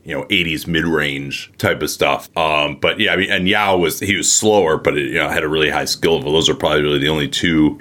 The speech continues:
y-, you could point to. I guess, you know, people said, like, Kareem was, like, seven four or seven five.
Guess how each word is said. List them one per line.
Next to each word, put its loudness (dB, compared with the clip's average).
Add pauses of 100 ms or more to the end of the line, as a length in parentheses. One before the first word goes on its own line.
y-, 0
you 0
could -6
point 0
to. 2
I 2
guess, -2
you -2
know, -6
people 0
said, -2
like, -2
Kareem 0
was, 0
like, 0
seven 0
four -4
or -6
seven -4
five. -6